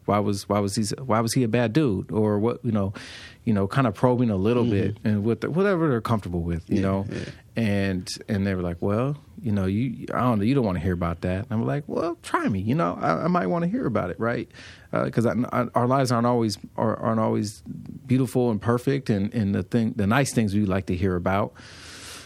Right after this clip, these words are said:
Speaker 1: I wanna hear about everything. So tell me, you know, and, and then, uh,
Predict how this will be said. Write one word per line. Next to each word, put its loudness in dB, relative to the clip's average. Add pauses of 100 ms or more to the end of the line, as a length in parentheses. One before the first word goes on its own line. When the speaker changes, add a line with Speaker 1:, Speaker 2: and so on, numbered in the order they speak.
(420)
Speaker 1:
I 0
wanna 4
hear 4
about 4
everything. 0
So 0
tell 2
me, -4
you 0
know, 0
and, -2
and 0
then, 0
uh, -6